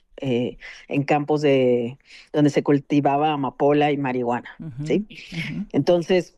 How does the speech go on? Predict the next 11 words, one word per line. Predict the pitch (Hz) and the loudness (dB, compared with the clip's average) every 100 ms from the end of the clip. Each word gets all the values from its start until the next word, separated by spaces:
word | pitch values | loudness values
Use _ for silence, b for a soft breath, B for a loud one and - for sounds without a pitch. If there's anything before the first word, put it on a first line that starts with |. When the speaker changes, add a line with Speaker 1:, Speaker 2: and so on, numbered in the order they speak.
| - | -10
Speaker 1:
bueno, | 196 185 165 | -2 0 2
la | 165 156 | 2 0
primera | 160 165 160 | 0 2 2
reacción, | 160 139 - 170 170 175 160 127 | 0 -2 -2 0 2 0 -2 -2
yo | 131 139 | -2 -2
que | 143 | -6
cubro | - 147 147 147 | -2 0 2 0
desapariciones | 139 - - 143 131 156 160 165 | -2 -6 -6 -6 -4 -2 -2 -2
desde | 151 139 143 | -4 -2 -2
hace | 135 | -2
tiempo, | 151 175 165 165 160 | -2 0 0 -2 -6